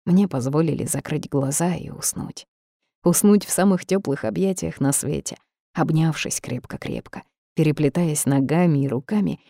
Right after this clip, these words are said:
в невообразимый клубок и вдыхая самый умопомрачительный аромат бергамота,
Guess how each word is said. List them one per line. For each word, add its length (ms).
в 100
невообразимый 800
клубок 640
и 80
вдыхая 480
самый 420
умопомрачительный 1080
аромат 360
бергамота, 640